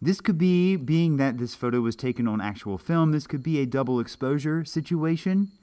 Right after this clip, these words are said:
I would love to see the photo. Um, it, it, it, it could easily be some sort of anomaly with the film. However, if it's not, that's really weird. Some of these, too, that you'll find, people will submit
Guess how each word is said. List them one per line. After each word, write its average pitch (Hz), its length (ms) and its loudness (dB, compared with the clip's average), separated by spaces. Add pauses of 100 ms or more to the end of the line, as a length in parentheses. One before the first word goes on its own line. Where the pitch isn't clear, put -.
(440)
I 104 140 -4
would 98 240 -4
love 113 300 0
to 110 100 -10
see 170 160 -2
the 185 100 2
photo. 185 560 0 (120)
Um, 117 580 0 (340)
it, 113 240 -10
it, 113 200 -4 (460)
it, 113 140 -20 (400)
it 117 100 -6
could 143 140 -4
easily 170 320 4
be 143 440 2 (640)
some 143 180 -4
sort 139 160 -4
of 120 80 -2
anomaly 117 540 4
with 101 180 -4
the 101 80 -8
film. 107 400 0
However, 147 680 0 (920)
if 165 160 -2
it's 254 180 0
not, 240 460 4 (680)
that's 98 260 -12
really 117 280 -8
weird. 127 440 -6 (920)
Some 262 260 2
of 302 100 2
these, 214 360 4
too, 220 300 0
that 190 200 -4
you'll 175 100 0
find, 170 640 0
people 202 320 -2
will 151 180 -2
submit 143 640 -2